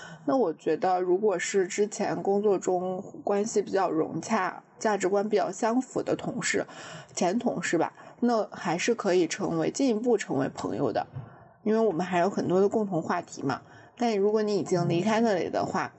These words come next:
你在讨论这些问题就不是什么职场八卦了，就只是一个就是朋友间的倾诉了。然后你还是会，呃，你们互相还是会比较了解你在说的是什么。我觉得我也是有一些这样的前同事成为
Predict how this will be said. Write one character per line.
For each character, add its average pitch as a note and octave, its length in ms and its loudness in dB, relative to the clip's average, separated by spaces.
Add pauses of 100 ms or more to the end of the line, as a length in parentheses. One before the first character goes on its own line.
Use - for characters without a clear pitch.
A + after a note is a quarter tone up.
(720)
你 G#3 140 4
在 A3 160 2
讨 A3 140 -2
论 G3 120 2
这 F#3+ 80 2
些 A3 140 2
问 G#3 200 4
题 G3 140 -4
就 F3+ 140 2
不 E3+ 180 2
是 F#3 60 4
什 G3 120 -2
么 E3 80 0
职 F3 220 0
场 - 240 -2
八 - 220 -4
卦 - 240 -4
了， - 280 -8
就 G3+ 160 2
只 - 200 -2
是 E3 240 2
一 D#3 100 0
个 D#3 180 0
就 D#3 140 0
是 E3 160 0
朋 - 240 -4
友 F#3+ 160 2
间 - 180 -2
的 C3+ 120 0
倾 D#3+ 280 -2
诉 - 280 0
了。 - 160 -6 (440)
然 - 140 -2
后 G3 160 0
你 E3+ 220 0
还 F3 200 0
是 - 200 0
会， G3 260 0 (340)
呃， - 80 0
你 E3+ 120 2
们 D#3 180 0
互 G3+ 160 2
相 G#3 180 0
还 G3+ 160 -2
是 D#3+ 140 0
会 G3 160 2
比 - 140 -2
较 E3+ 140 2
了 - 220 -2
解 E3+ 140 2
你 - 80 -2
在 C3 160 0
说 F3 180 2
的 G3 140 4
是 - 160 -2
什 - 220 -2
么。 - 100 -2
我 C#3 140 2
觉 - 120 2
得 C#4+ 220 2 (180)
我 G3 160 2
也 B3 200 2
是 A3 180 0
有 F#3 220 0
一 F3+ 40 0
些 - 200 -2
这 F3 100 -2
样 D#3+ 100 2
的 A#2+ 120 -2
前 - 260 -4
同 - 260 -6
事 B3 320 2
成 - 180 -10
为 - 140 -2